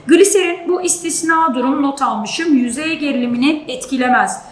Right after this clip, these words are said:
Sıvının yoğunluğu arttıkça yüzey gerilimi artar. Tuz eklenmesi yüzey gerilimini arttırır. Sıcaklık arttıkça yüzey gerilimi azalır. Şimdi burada yüzey gerilimini etkileyen faktörlerde kimyacılarla çeliştiğimiz yerler var arkadaşlar.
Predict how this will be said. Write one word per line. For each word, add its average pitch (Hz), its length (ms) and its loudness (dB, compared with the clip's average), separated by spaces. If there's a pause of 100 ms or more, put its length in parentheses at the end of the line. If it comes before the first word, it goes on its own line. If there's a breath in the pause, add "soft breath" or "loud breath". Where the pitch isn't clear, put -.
(120 loud breath)
Sıvının 359 560 2
yoğunluğu 262 680 0
arttıkça 214 960 0 (120)
yüzey 320 320 -6
gerilimi 302 380 -2 (100)
artar. 220 500 -2 (300 loud breath)
Tuz 403 440 4
eklenmesi 254 960 -2
yüzey 269 600 -2
gerilimini 240 420 -2
arttırır. 247 640 -2 (280 loud breath)
Sıcaklık 339 680 0
arttıkça 262 540 -2
yüzey 262 440 -2
gerilimi 214 640 0
azalır. 190 360 -2 (240 loud breath)
Şimdi 370 240 0
burada 370 200 4
yüzey 349 340 -2
gerilimini 311 340 -2
etkileyen 285 420 -2
faktörlerde 269 880 -2
kimyacılarla 277 800 0
çeliştiğimiz 262 680 0
yerler 254 440 0
var 214 100 -4
arkadaşlar. 208 680 -2